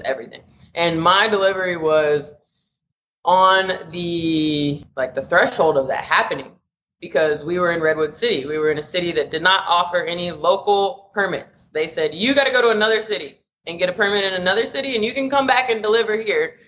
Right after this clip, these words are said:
but you cannot deliver here without that other permit." So in order to avoid extinction of our, of our baby, we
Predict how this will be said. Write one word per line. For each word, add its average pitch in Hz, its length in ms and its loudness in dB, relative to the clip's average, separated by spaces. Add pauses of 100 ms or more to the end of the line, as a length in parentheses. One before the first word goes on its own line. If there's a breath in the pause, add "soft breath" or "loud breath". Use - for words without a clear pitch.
(120)
but 170 240 -6
you 247 300 -2
cannot 220 480 2
deliver 196 380 0
here 180 280 2
without 160 440 2
that - 180 0
other 151 220 0
permit." 143 420 -6 (440 soft breath)
So 196 500 4 (360 loud breath)
in 202 140 0
order 254 280 6
to 254 140 -2
avoid 202 320 0
extinction 185 880 -8 (280)
of 185 160 6
our, 165 360 6
of 160 120 -2
our 156 100 2
baby, 185 640 0 (240)
we 190 840 -4